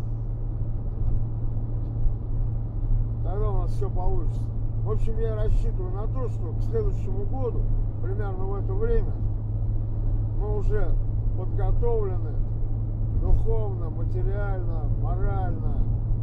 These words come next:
знающие цель.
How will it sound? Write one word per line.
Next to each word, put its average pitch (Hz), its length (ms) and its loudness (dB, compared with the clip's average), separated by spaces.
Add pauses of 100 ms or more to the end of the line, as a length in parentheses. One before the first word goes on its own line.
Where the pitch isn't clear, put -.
(1800)
знающие 208 720 0 (120)
цель. 214 480 -2